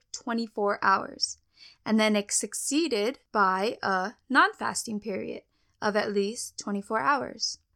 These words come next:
Your fasting days don't necessarily have to be one after the other. For example, you could do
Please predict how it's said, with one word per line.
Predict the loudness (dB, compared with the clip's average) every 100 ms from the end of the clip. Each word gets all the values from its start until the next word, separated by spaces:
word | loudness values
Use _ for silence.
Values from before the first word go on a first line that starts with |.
| _ _
Your | 2 4 4 2
fasting | 4 6 6 4 2 4
days | 4 4 2
don't | 2 2 2
necessarily | 0 0 0 0 2 2 0
have | -2 -2
to | -2
be | -2
one | -2 0 2 2 2 2
after | 2 2 -2
the | -2 -2
other. | -2 0 0 -2 -10 _
For | 0 2
example, | 4 6 4 4 2
you | 0 -2
could | -4
do | 0 0 2